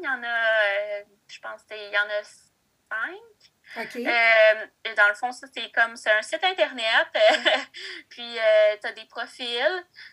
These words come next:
Speaker 1: Euh, c'est sûr que plus tu payes,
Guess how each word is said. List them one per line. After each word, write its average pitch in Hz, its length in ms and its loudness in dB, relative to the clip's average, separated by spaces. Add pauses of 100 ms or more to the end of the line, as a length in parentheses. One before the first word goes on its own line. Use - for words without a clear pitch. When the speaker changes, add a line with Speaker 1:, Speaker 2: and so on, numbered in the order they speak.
(120)
Speaker 1:
Euh, 220 320 -2
c'est 240 140 -10
sûr 294 240 0 (140)
que 254 280 -2 (140)
plus 320 300 -10
tu - 380 -16 (280)
payes, 262 520 -4